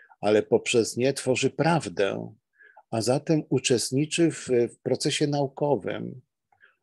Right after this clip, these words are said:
Artysta renesansu jest właściwie uczonym, a nie tylko i wyłącznie zdolnym rzemieślnikiem, który w najlepszym, jak, jaki tylko mógł, stopniu opanował pewne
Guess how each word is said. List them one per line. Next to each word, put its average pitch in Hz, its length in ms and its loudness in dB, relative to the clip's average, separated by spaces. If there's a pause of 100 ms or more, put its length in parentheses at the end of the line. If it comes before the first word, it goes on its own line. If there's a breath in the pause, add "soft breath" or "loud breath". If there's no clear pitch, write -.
Artysta 156 520 2
renesansu 135 800 0
jest 127 400 2
właściwie 123 600 -2
uczonym, 113 840 -2 (1000)
a 123 160 2
nie 170 220 4
tylko 107 480 2
i 107 80 4
wyłącznie 110 680 0
zdolnym 117 580 2
rzemieślnikiem, 117 840 -2
który 120 440 -2 (500 soft breath)
w 110 60 -6
najlepszym, 123 560 2
jak, 101 160 -2
jaki 110 300 -2
tylko 127 360 2
mógł, 131 680 0 (480)
stopniu 135 600 2
opanował 127 720 0
pewne 104 580 -2